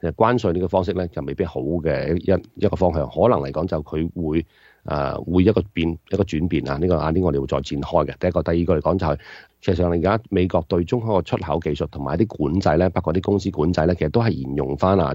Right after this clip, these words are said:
Trump 嘅諗法嘅。咁前一段時間，大家好多媒體都講啦，係咪中美嗰個金融脫鈎啦？見到好多，啊，中國嘅企業啊，就響，啊，美國，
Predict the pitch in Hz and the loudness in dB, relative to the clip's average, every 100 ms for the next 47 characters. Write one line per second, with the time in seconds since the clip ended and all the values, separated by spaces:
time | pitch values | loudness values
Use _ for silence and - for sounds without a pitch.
0 | - - 110 107 78 69 78 73 73 - | -6 -2 0 2 0 -2 -6 -8 -10 -16
1 | - - - 135 139 92 110 - 80 76 | -20 -20 -4 0 4 4 4 2 -2 -2
2 | 82 80 98 87 95 87 78 80 82 65 | -2 0 2 2 0 -2 -4 -4 0 0
3 | 78 80 71 69 101 95 95 80 69 80 | 0 -2 -2 -2 0 2 2 0 0 0
4 | 78 98 101 71 - 76 92 101 98 92 | 2 2 2 0 -4 0 4 4 4 0
5 | - 90 78 80 90 90 - - - - | -2 -2 -2 0 2 2 0 -14 -14 -8
6 | 73 104 98 82 78 78 78 82 80 76 | -4 -2 0 0 -2 -4 -4 -2 0 0
7 | 76 76 82 92 76 71 73 76 | 0 0 0 -2 -4 -2 -2 0